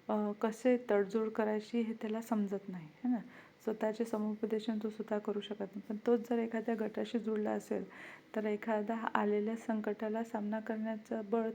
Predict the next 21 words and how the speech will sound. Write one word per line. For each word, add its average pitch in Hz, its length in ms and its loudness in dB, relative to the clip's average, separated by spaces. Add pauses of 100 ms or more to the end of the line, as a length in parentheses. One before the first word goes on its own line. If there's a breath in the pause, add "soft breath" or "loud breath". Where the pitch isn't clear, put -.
ते 233 60 4
गट, 226 220 4 (340)
गट 214 220 4
देत 214 200 2
असतो. 202 380 -2 (420 loud breath)
त्यातून 226 280 2
त्याला 220 300 0 (420 loud breath)
मॉरल 214 400 6
एक 226 120 0
सपोर्ट 226 640 2
मिळत 208 320 2
असतो 202 300 -2
आणि 214 360 2
त्यातून 220 300 2 (200)
भावनिक 208 360 0
संतुलन 208 560 -2 (140)
त्याचं 202 240 -2
राखल्या 196 420 -2
जाते. 175 300 -4 (1040 loud breath)
या 254 160 10
सर्व 233 440 4